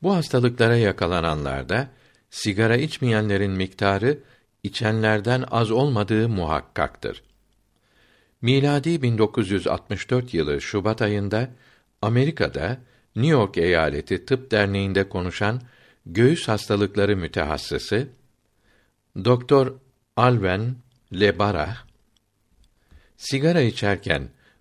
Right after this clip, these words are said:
dumanı içeriye çekmeyenlerde akciğer kanseri yaptığını gösterecek bir delil yoktur." demiştir. Birleşik Amerika Sağlık İşleri Bakanlığı'nın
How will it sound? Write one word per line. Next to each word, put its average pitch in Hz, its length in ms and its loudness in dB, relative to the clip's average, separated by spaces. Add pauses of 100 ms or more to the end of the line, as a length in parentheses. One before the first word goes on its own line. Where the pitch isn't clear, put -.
(140)
dumanı 120 300 2
içeriye 107 560 2
çekmeyenlerde 80 1040 -4 (460)
akciğer 135 520 2
kanseri 110 440 0
yaptığını 98 460 0
gösterecek 104 720 0
bir 101 200 0
delil 107 320 0
yoktur." - 580 0 (240)
demiştir. 65 600 -8 (1400)
Birleşik 135 560 2
Amerika 139 420 0
Sağlık 123 440 2
İşleri 98 400 0
Bakanlığı'nın 95 800 -2